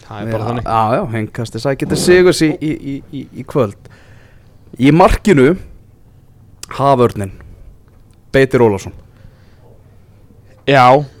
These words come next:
Speaker 1: eh, já, það er bara svo sem kemur ekkert á, ekkert á óvart, búin að vera langstöðuasti markmaðurinn, eh, besti markmaður seinni umferðarinnar, mögulega, mögulega Haraldur Björnsson,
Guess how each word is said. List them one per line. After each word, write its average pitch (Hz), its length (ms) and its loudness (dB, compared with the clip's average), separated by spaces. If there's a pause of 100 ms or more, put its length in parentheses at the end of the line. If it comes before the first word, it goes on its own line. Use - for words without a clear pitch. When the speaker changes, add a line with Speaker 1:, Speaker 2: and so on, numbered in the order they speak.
(140)
Speaker 1:
eh, 120 480 -4 (220)
já, 117 180 -8
það 120 220 -10
er 107 140 -10
bara 110 180 -8 (120)
svo 123 140 -14
sem 117 120 -10
kemur 123 280 -6
ekkert 120 220 -8
á, 127 60 -4 (200)
ekkert 120 220 -8
á 131 40 -2
óvart, 151 220 -4
búin 120 140 -10
að 120 100 -4
vera 127 140 -4 (560)
langstöðuasti 143 1160 -4 (1080)
markmaðurinn, 143 540 -2 (480)
eh, - 180 -12 (320)
besti - 240 -2
markmaður 139 380 -4
seinni 165 240 0
umferðarinnar, 156 360 -2
mögulega, 151 800 -2
mögulega 156 320 -2
Haraldur 151 260 0
Björnsson, 151 320 -4